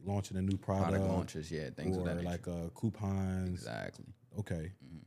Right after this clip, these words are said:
Speaker 1: That, that makes sense.
Speaker 2: But it's always good to just have that, like, list that you, 'cause if Instagram, Twitter, anything shuts down, you still have that list that people you could target anytime, get a text message right away. Like,
Speaker 1: Mm-hmm.
Speaker 2: so W.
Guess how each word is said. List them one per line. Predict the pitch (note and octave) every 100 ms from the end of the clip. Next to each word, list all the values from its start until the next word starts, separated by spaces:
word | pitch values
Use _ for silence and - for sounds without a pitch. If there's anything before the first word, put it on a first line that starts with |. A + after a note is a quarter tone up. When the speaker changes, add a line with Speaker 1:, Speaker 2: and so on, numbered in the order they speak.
| -
Speaker 1:
That, | F#2+
that | D#2
makes | F#2+ F2 E2
sense. | G#2 F2 - -
Speaker 2:
But | -
it's | F2+
always | F2+ F#2
good | - E2
to | -
just | D2+
have | - - D#2+ B1
that, | B1 - - -
like, | -
list | G#1 D2 F#2
that | - -
you, | -
'cause | - -
if | - - G#2
Instagram, | G#2+ G#2+ F#2+ G2+ F#2 F#2
Twitter, | - G#2 C2+
anything | G#2 G2+ G2
shuts | G2 - F2
down, | E2+ E2+ G2+ F#2+ F#2 - _ _ _ -
you | -
still | - F#2 E2
have | D#2+ D2
that | C2+ G1+
list | D#2+ -
that | - -
people | - -
you | D#2
could | - -
target | - E2+ D#2+
anytime, | - A#1 - D2+ E2+ E2+ E2+
get | -
a |
text | - - F#2+ -
message | G2+ G2+ F2
right | D#2+ F2
away. | C2+ F2+ G#2
Like, | - - - -
Speaker 1:
Mm-hmm. | G#2+ G2+ G2+ -
Speaker 2:
so | - -
W. | - E2+ C#2 A1